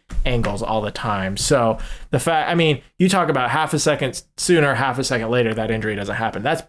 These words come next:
bad luck. Like, maybe it's on the offensive line some, but, and the Eagles absolutely have a, a great defense, not denying that, but, um, that's bad luck. And then for Josh Johnson to get hurt as well. I mean, you went through four quarterbacks. That's,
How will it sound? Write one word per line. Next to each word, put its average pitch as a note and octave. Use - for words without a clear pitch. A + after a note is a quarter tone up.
bad G#2+
luck. F#2+
Like, A2
maybe D3+
it's C3+
on C3
the A#2
offensive A2+
line A2
some, A2
but, A2
and D#3+
the D#3
Eagles C#3
absolutely B2
have G#2
a, G#2+
a A2
great A#2
defense, A#2+
not A2
denying G#2
that, G2
but, A#2+
um, G#2
that's E3+
bad A2
luck. G2+
And D3+
then D3+
for D3+
Josh C3+
Johnson B2+
to A#2
get A#2
hurt A2
as G#2
well. B2
I E3
mean, E3+
you F3+
went F#3+
through D3
four D3
quarterbacks. G#2+
That's, D#3